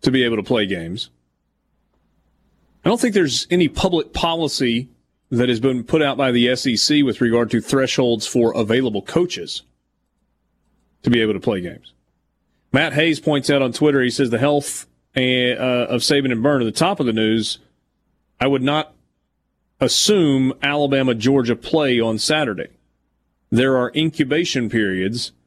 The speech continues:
Let's see what happens with testing over the next couple of days." And I guess that's what Nick Saban, or excuse me, Greg Sankey, Freudian again, um, would be alluding to.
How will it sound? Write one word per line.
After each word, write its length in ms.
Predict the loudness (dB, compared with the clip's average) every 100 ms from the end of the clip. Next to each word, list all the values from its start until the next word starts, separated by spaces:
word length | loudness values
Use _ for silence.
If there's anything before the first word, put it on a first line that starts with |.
| _ _ _
Let's 160 | -2 0
see 140 | 2
what 260 | 2 -2 -4
happens 420 | -4 -2 -2 -4 -4
with 120 | -2
testing 440 | -2 -2 -2 0
over 160 | 2 2
the 80 | 0
next 220 | -2 -4
couple 220 | -4 -4
of 80 | -2
days." 300 | -2 -2 -8 -4
And 100 | -2
I 60 |
guess 240 | 0 -2 -2
that's 240 | -6 -2
what 280 | -2 -2 -6 _
Nick 200 | -2 -2
Saban, 520 | 0 -2 0 -2 -6 -12 _ _ _ _ _
or 60 | -4
excuse 260 | 0 -2
me, 280 | 0 -2 -4 _
Greg 220 | -2 -2
Sankey, 560 | -2 -2 -2 -2 -6 -6 _ _ _ _ _ _ _ _ _
Freudian 440 | -2 0 2 0 -2
again, 380 | -2 -2 -6 -12 _ _ _ _ _ _ _ _ _ _ _ _ _ _ _ -4
um, 440 | -2 0 -2 -4 -12 _ 0
would 160 | 0
be 100 | 2
alluding 360 | 0 0 -2 -4
to. 180 | -10